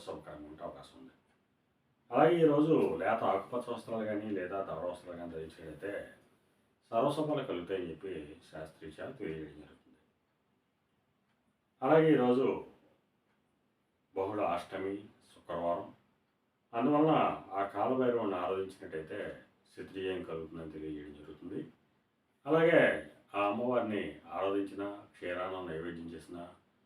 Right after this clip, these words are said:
సర్వశుభాలు కలుగుతాయని చెప్పి శాస్త్రీయ తెలియజేయడం జరుగుతుంది. అలాగే మళ్ళా రేపు శుభోదయం కార్యక్రమంలో మళ్ళా కలుసుకుందాం. అంతవరకు మన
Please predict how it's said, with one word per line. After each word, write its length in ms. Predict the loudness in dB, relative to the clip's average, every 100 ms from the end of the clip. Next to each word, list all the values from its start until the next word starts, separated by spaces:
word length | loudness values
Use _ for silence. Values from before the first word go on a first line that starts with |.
| _ _ _
సర్వశుభాలు 500 | 2 4 4 2 0 -2
కలుగుతాయని 400 | -6 -4 -4 -4
చెప్పి 240 | -8 -8 -8 -10 -12 -12
శాస్త్రీయ 540 | -10 -10 -14 -14 -14 -10
తెలియజేయడం 360 | -10 -8 -10 -14
జరుగుతుంది. 360 | -18 -20 -20 _ _ _ _ _ _ _ _ 4
అలాగే 260 | 8 10 8 4 -2 -8
మళ్ళా 180 | -4 -2 -2
రేపు 180 | -6 -10
శుభోదయం 360 | -10 -8 -8 -8
కార్యక్రమంలో 480 | -12 -12 -14 -12 -12 -14 -18 -20
మళ్ళా 180 | -16 -12
కలుసుకుందాం. 400 | -12 -12 -12 -10 -12 -18 _ -20 -18 -12 -12 -2 0
అంతవరకు 460 | 4 6 6 4 2 2 -4
మన 80 | -6